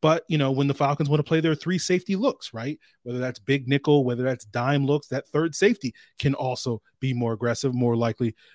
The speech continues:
being Jalen Hawkins in that role. And, you know, there isn't a whole lot more, you know, I should have to explain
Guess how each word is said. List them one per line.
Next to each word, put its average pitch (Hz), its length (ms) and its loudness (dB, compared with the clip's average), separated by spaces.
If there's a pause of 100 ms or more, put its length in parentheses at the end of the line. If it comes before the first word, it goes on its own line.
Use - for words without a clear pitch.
(100)
being 127 240 2
Jalen 120 300 0
Hawkins 135 440 2
in 120 60 -4
that 113 180 -4
role. 120 320 -2 (400)
And, 175 380 4
you 220 100 4
know, 185 140 6
there 185 240 6
isn't 233 320 2
a 156 80 2
whole 226 260 4
lot 202 220 2
more, 190 440 4 (200)
you 170 140 4
know, 170 80 2 (360)
I 147 100 -2
should 233 360 2
have 143 300 -2
to 139 120 2
explain 143 460 0